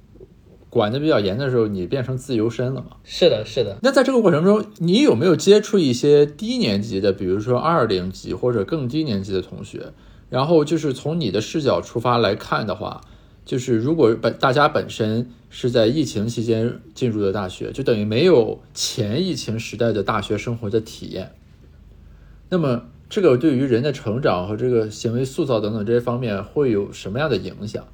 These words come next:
Speaker 1: 有什么样的方式能去对冲这些影响吗？这个等于我帮我们班上的同学问的。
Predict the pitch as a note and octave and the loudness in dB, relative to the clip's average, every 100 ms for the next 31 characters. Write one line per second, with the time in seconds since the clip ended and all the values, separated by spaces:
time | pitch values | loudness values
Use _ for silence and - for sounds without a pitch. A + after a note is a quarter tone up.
0 | - - - A#2+ A2 - G2+ G#2+ D#3 C#3 | -20 -20 -6 0 0 0 -4 -2 -2 -2
1 | A2 G2+ G2+ - - - - - - D3+ | -4 -4 -8 -16 -20 -20 -20 -6 2 2
2 | F3 - B2 G2 A#2 C#3 C3 F3+ A#2 E3 | 2 -2 -2 -2 -2 -4 2 4 2 -4
3 | F3 C#3+ A2+ G#2 G#2+ A#2 - - - - | -2 -2 -2 -6 -10 -16 -18 -20 -20 -20
4 | - - - C3+ A#2 A2 G#2+ G2 A#2+ B2 | -20 -4 0 2 2 0 0 0 0 0
5 | G2+ F#2 G2 G#2+ A#2 A#2 G#2 F#2+ F#2+ A2 | 0 -2 -4 -2 -2 -2 -2 -6 -6 -6
6 | B2 - - - | -6 -6 -10 -14